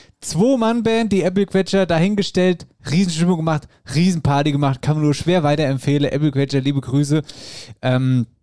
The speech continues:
und die sind jetzt, äh, kleiner Veranstaltungshinweis, auch demnächst bei der Heuer Hochweißel. Also wenn ihr mal Party machen wollt, die zwei sind absolut richtig. So, das war die Musik. Dann allgemein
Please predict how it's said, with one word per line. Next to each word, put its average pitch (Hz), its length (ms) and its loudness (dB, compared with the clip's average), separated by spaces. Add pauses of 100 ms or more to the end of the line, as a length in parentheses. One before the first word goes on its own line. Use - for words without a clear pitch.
(640)
und 131 280 0
die 123 80 2
sind 147 160 0
jetzt, - 400 -6
äh, 123 240 0
kleiner 123 320 -2
Veranstaltungshinweis, 135 760 -2
auch 123 140 -4
demnächst 131 460 -4
bei 120 100 0
der 120 100 0
Heuer 135 240 2
Hochweißel. 120 540 -2
Also 123 220 -2
wenn 139 120 0
ihr 147 60 0
mal 135 180 0
Party 147 280 0
machen 131 260 0
wollt, 131 260 0 (400)
die 135 100 0
zwei 131 260 -2
sind 120 140 -2
absolut 120 460 -2
richtig. - 460 -6 (1040)
So, 127 240 0 (340)
das 156 180 0
war 160 100 2
die 147 80 0
Musik. 131 500 0
Dann 233 360 0 (400)
allgemein 170 680 0